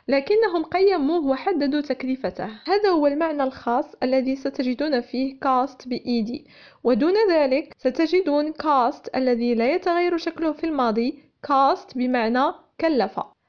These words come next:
How much does this house cost? How much does this house cost. How much does this house cost? كم يكلف هذا المنزل؟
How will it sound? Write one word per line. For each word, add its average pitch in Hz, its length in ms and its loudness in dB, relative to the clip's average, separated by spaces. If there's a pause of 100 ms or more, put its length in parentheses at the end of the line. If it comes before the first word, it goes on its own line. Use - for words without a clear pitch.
How 415 260 2
much 370 180 -2
does 269 200 0
this 320 200 -2
house - 280 -6
cost? - 520 -6 (800)
How 269 500 0 (480)
much 294 380 0 (640)
does 220 360 0 (420)
this 269 400 2 (680)
house 285 680 -2 (420)
cost. - 600 -2 (420)
How 415 220 0
much 381 220 -4
does 269 200 0
this 320 200 -4
house 208 280 -6
cost? - 520 -8 (760)
كم 453 320 0
يكلف 339 480 0
هذا 311 360 -2
المنزل؟ 214 640 -4